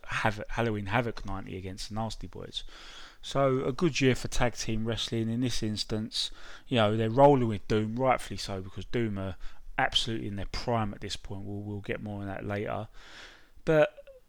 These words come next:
this match was there, it was where it was, not in a bad way, but one thing I will give a huge compliment to is I was a huge fan of the finish.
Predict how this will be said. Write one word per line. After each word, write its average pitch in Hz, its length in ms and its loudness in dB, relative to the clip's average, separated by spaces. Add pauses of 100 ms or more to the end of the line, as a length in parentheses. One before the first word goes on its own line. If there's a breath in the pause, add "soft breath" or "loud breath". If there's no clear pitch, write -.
(340)
this - 480 4
match 151 320 2
was 127 180 -2
there, 131 420 6
it 135 140 2
was 127 300 -2
where 113 120 0
it 131 100 -2
was, 117 340 0
not 139 160 0
in 117 80 -4
a 107 60 -4
bad 110 340 0
way, 110 200 0
but 139 180 -2
one 127 220 2
thing 113 280 -2
I 110 80 0
will 117 300 2
give 107 220 -2
a 104 60 -4
huge - 580 2
compliment 104 460 -4
to 104 320 -2
is 107 140 0
I 110 40 -2
was 107 120 -4
a - 20 -8
huge 107 320 -4
fan 104 200 -4
of 104 60 -6
the 95 60 -8
finish. - 500 -8